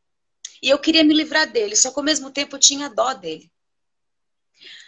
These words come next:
Aí, certo dia, eu fiquei tão revoltada, e isso mostra no curta, né? Eu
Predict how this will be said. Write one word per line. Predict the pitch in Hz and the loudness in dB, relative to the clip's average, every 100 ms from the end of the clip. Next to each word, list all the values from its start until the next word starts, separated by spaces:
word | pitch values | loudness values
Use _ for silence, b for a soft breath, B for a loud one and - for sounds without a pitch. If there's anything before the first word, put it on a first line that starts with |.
| b _ - | b _ -6
Aí, | 262 294 339 | 0 0 2
certo | - 294 262 269 254 | 2 2 0 -2 -2
dia, | - 214 262 | -2 2 0
eu | 302 | 0
fiquei | - 285 262 - | -2 -8 -8 0
tão | 320 370 | 0 0
revoltada, | 330 247 226 - 185 180 196 226 247 _ | -2 -2 -4 -2 0 2 0 -4 -14 _
e | 226 | 0
isso | 269 381 349 | 2 2 2
mostra | 247 254 294 | 0 0 -2
no | 370 | -10
curta, | - 277 277 - 180 | -10 -6 -6 -4 -4
né? | 196 214 | -2 -2
Eu | 196 214 | -4 -6